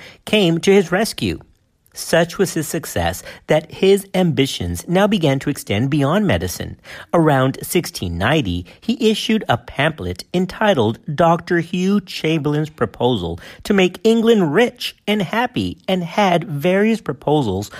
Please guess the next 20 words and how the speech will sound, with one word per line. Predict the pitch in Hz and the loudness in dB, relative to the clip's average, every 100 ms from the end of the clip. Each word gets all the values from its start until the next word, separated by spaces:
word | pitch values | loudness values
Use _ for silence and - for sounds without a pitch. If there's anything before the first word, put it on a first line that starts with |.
| - - | -18 -6
on | 160 165 | 0 0
how | 156 - 202 151 135 | 0 0 4 4 4
individuals | 131 101 107 190 180 123 120 | 0 -4 2 2 2 -2 -2
could | - 175 | -6 -10
purchase | - 208 - 220 - - | -4 -6 -4 -6 -6 -2
land | 175 104 101 - - - | 0 0 -2 -6 -16 -2
and | 147 131 90 | 0 0 0
basically | 98 117 143 190 196 | -2 -2 -4 -4 -2
become | 190 - 95 98 120 - _ | -2 -2 -2 -2 -6 -14 _
famous | - 90 90 110 - | -2 -2 -2 -6 -2
real | 180 233 240 | 2 2 2
estate | - 110 95 | 0 -2 -2
agents. | - 95 82 - - - _ | -2 -4 -6 -12 -14 -16 _
Not | - 131 135 113 | -2 0 0 0
bad | 180 151 127 | 2 4 2
for | - 120 | 0 2
a | 110 98 - - - - | 4 0 -4 -18 -14 -2
non-formally | 143 151 143 143 - 139 117 98 | 2 4 4 2 2 2 2 -2
trained | 87 190 156 101 110 - | -4 0 0 0 -4 -2
physician. | 151 131 143 - - 80 | 0 2 2 0 -4 -6